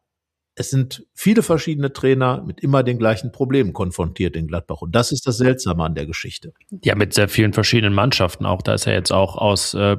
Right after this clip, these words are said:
Speaker 2: bestimmten Zeiten niemand mehr da, der das wirklich, ähm, verkörpert. Klar, man ist dann vielleicht bei Nico Elvedi, aber das war jetzt auch nicht der Faktor <laughs> für die Dinge, die zuletzt nicht funktioniert haben. Was mir bei Polanski fehlt, ist dann doch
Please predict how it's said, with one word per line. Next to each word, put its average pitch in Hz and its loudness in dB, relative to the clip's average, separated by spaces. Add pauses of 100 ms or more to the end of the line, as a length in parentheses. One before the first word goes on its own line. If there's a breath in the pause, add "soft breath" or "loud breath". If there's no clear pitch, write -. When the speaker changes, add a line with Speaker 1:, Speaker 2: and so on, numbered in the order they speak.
(140)
Speaker 2:
bestimmten - -4
Zeiten 107 0
niemand 104 2
mehr 101 0
da, 98 4
der 104 2
das 95 -2
wirklich, 101 -2
ähm, 92 -2 (160)
verkörpert. 117 2
Klar, 98 -4
man 78 -10
ist - -10
dann 95 -4
vielleicht 92 -2
bei 92 0
Nico 98 -4
Elvedi, 95 2
aber 87 2
das 87 -8 (180)
war 95 0
jetzt 90 -6
auch 87 -8
nicht 98 -6
der 92 -2
Faktor 101 -2
<laughs> - -6
für 147 2
die 120 2
Dinge, 110 2 (400 loud breath)
die 123 0
zuletzt 117 2
nicht 120 0
funktioniert 120 0
haben. 139 4 (360 loud breath)
Was 131 0
mir 165 2
bei 139 4
Polanski 127 -4
fehlt, 151 0
ist - -12
dann 117 -2
doch 117 2